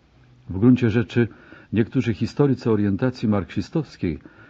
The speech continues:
posuwają się nawet do stwierdzenia, że między jednym a drugim istnieje pełna korelacja.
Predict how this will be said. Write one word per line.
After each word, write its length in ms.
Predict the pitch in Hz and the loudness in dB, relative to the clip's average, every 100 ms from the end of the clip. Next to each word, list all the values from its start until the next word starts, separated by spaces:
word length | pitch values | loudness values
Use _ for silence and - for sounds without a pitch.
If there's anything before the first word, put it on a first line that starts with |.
| _ | _
posuwają 480 | - 98 101 117 117 | -6 -4 2 4 4
się 140 | 107 107 | 2 0
nawet 240 | 110 104 | 0 -2
do 100 | 104 | -4
stwierdzenia, 600 | - - 95 85 104 127 | -6 -4 -2 0 2 2
że 120 | 113 | 0
między 340 | 104 107 90 98 | 0 2 0 0
jednym 520 | 101 156 131 131 113 | 4 4 4 4 4
a 80 | 92 | 2
drugim 560 | 85 139 180 98 92 - - - _ | 0 0 0 0 0 -2 -10 -20 _
istnieje 720 | 131 - - 110 107 107 113 113 _ | -8 -8 -6 0 2 4 2 0 _
pełna 340 | 107 90 92 | 2 4 2
korelacja. 760 | 90 101 98 123 95 - - | -2 0 2 2 -2 -6 -16